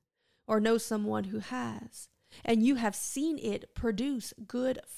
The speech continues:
fruit and amazing victories and breakthroughs. But since then, you've gotten off track a bit.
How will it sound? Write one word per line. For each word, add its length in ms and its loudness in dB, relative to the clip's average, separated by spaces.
fruit 640 -6
and 80 -14
amazing 440 -2
victories 720 -10
and 140 -10
breakthroughs. 1000 -6
But 220 -4
since 400 -4
then, 540 -10
you've 140 -6
gotten 280 0
off 160 0
track 320 -4
a 60 -6
bit. 320 -10